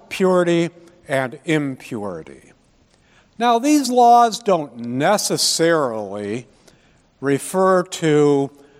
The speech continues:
what's sinful and not sinful. All right?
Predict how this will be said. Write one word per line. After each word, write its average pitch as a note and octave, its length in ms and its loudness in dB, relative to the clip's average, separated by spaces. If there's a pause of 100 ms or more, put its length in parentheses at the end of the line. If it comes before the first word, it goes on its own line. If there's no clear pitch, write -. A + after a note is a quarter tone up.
(160)
what's D#3+ 260 -2
sinful G3 840 -2
and C#3 220 -2
not D#3+ 340 0
sinful. A2+ 580 -12 (1500)
All F#2 100 -18
right? D3 360 -6